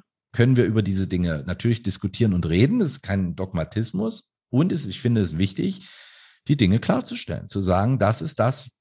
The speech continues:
wie sich das für mich anfühlt. Und das Thema radikale Ehrlichkeit.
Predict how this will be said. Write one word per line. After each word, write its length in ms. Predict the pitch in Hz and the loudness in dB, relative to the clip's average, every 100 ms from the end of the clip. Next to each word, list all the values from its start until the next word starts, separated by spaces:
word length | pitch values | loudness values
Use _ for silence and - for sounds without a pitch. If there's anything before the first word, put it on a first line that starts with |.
| _ _ _ - | _ _ _ -6
wie 140 | 107 | -2
sich 180 | 110 120 | -2 2
das 220 | 107 - | 0 2
für 120 | - | -2
mich 200 | 127 123 | 0 0
anfühlt. 580 | 143 190 262 92 71 - | 0 0 0 -2 -2 -4
Und 320 | 98 110 113 | -6 -4 -6
das 160 | 117 120 | -6 -4
Thema 220 | 147 143 | 2 4
radikale 500 | 120 139 147 147 143 | 4 4 2 2 4
Ehrlichkeit. 580 | 120 240 - 87 67 | 2 0 -4 -4 -6